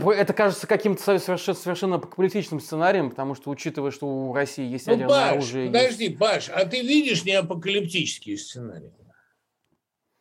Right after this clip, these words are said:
Speaker 2: Расскажи, я буду рад.
Speaker 1: Ну, мы все надеемся на некий, а, на некий заговор, на, на некий заговор элит, на некое, э,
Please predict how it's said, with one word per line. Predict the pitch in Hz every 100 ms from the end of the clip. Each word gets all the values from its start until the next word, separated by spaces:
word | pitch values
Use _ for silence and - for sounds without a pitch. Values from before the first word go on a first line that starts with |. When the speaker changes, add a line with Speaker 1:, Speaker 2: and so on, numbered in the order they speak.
| - - - _ _ _ _ _ _ _ _ _ _ _ _ _ _ -
Speaker 2:
Расскажи, | 147 - 190 190 180
я | 233 202 156
буду | 143 135 135
рад. | 135 139 - _ _ _ _ _ _ _ _ _ _ _ _ _ _ _ - - _ _ _ _ _ _ _ _ _ _ _
Speaker 1:
Ну, | - 156
мы | 165
все | 185 196
надеемся | 175 156 180 165 - 151
на | 147
некий, | 160 175 175 151 143 143 135 - _ _ _ -
а, | 123 127 127 123 123 110 _ _ _ _ _ _ _ -
на | 143
некий | 156 170 160
заговор, | 139 175 196 175 135 117
на, | 123 135 135 135
на | 135
некий | 147 156 135
заговор | 147 143 139 143
элит, | 147 196
на | 175
некое, | 143 139 139 131
э, | 120 127 131 131 131 131